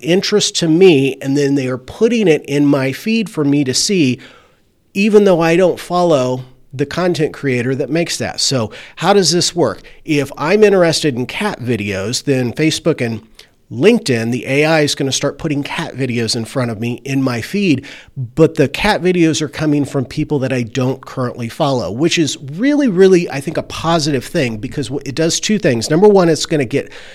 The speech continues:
new content creators in front of me that I can follow if I want to, but more importantly, when I make really good content,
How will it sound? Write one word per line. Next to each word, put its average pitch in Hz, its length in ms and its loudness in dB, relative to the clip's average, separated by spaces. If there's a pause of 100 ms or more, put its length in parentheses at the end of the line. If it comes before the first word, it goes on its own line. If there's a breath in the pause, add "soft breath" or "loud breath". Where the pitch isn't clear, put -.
(280 loud breath)
new 147 360 6
content 175 540 0
creators 135 460 2
in 127 180 -6
front 123 240 -2
of 104 140 -6
me 180 240 6
that 139 140 0
I 127 120 -2
can 214 400 0
follow 123 320 0
if 110 100 -6
I 110 120 -2
want 107 240 -6
to, 135 120 -2
but 160 160 -4
more 226 140 4
importantly, 170 440 0
when 127 280 -4
I 180 160 2
make 180 300 0
really 139 240 0
good 139 240 -2
content, 151 560 -4